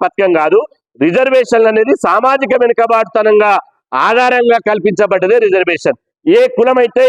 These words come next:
ఏ వర్గమైతే వాళ్ళ జనాభా దామాషి ప్రకారం విద్యా, ఉద్యోగ, ఆర్థిక, రాజకీయ రంగాల్లో వాళ్ళ ప్రాతినిధ్యం లేదో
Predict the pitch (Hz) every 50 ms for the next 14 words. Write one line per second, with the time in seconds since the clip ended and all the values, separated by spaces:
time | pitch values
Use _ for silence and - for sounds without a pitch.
0 | 247 226 233 220 214 220 220 - 269 262 247 226 - 233 247 262 226 214 214 214
1 | 202 143 185 208 247 262 254 240 - 208 202 226 254 262 254 226 - - 220 220
2 | - 220 208 208 226 262 269 262 - _ _ _ _ 147 190 185 156 262 277 269
3 | 254 247 220 170 - 240 240 233 214 214 226 226 269 185 226 208 202 208 233 262
4 | 254 - 240 247 226 226 226 220 220 220 214 208 202 196 - 185 190 233 247 277
5 | 254 240 240 220 214 196 196 190 226